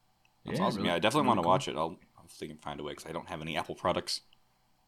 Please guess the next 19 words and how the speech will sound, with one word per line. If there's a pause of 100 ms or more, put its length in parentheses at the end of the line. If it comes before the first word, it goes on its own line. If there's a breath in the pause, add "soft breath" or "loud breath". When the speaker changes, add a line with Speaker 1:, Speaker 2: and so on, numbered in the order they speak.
(420)
Speaker 1:
and
they
won't
let
you
watch
it
on
a
browser,
which
is (280)
dumb. (500)
But
Speaker 2:
Sad. (220)
Speaker 1:
anyway, (360)
yeah, (720 soft breath)
that's (140)
Coda.